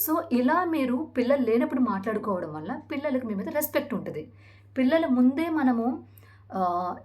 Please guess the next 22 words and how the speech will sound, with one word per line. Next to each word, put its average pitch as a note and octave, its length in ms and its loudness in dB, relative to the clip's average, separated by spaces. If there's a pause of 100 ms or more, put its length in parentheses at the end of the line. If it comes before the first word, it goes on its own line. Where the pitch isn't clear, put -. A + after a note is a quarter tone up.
(260)
భిన్నాభిప్రాయాలతో B3 880 4
ఉంటే F#3+ 360 0
కనుక E3+ 280 -6
డెఫినెట్‌గా B3+ 680 -4
పిల్లలు G3 300 -2
దాన్ని F#3 200 -4
అడ్వాంటేజ్‌గా F3 520 -8
తీసుకుంటారు. D#3+ 680 -8 (440)
ఇది B3 320 -2 (260)
మరొక F#3 280 -2
ముఖ్య A#3+ 320 2
విషయం. - 300 -4 (400)
మనందరం G3 420 2
పిల్లల్ని A3+ 340 2 (120)
చాలా F3+ 180 0
ప్రేమిస్తాం. F#3 500 -4 (560)
ఎవరైనా A#3+ 360 2
పిల్లల్ని A#3 340 4
మనం A#3 160 6
ఎందుకు G3 220 0
పనిష్మెంట్ B3 460 2
చేయాలనుకుంటాము? A3+ 840 -2